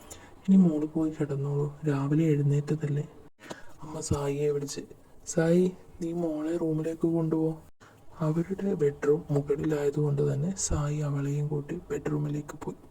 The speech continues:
അവർ റൂമിലേക്ക് പ്രവേശിച്ചതും സായി കതകിൻ്റെ കുറ്റിയിട്ടു. അവളോട് കട്ടിലിൽ ഇരിക്കാൻ പറഞ്ഞു. "നീ ആ പാൽ ഗ്ലാസ് അവിടെ വെച്ചിട്ട് അവിടെ ഇരിക്ക് കല്യാണി.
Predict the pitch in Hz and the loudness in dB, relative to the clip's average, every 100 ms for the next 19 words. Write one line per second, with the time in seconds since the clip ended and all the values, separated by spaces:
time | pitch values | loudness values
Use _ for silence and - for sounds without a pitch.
0 | - - - - - 175 175 175 151 143 | -20 -20 -20 -20 -12 -2 0 0 0 0
1 | 147 143 156 - 143 143 143 147 151 - | 0 -2 -4 -4 -2 -2 -2 -8 -12 -10
2 | 151 - 151 139 139 170 - - 139 139 | -8 -2 2 2 2 -2 -10 -10 -6 -4
3 | 143 139 - 135 131 - 143 - - - | -2 -4 -6 -6 -8 -8 -8 -10 -18 -18
4 | - - - - - - - - - - | -20 -20 -20 -20 -20 -20 -20 -20 -20 -18
5 | - - - 151 156 160 - - 147 147 | -16 -12 -6 0 0 0 -4 -2 -4 -2
6 | 147 147 143 135 - 139 139 - - - | -2 0 0 -2 -4 -6 -6 -10 -16 -12
7 | 165 175 175 175 160 147 143 156 151 175 | -2 0 0 0 -2 -2 0 0 0 -4
8 | 160 151 143 143 - 170 151 151 143 147 | -4 -2 -2 -4 -8 -6 -4 -2 -4 -4
9 | - 165 156 143 143 143 | -4 -2 0 -2 -2 -4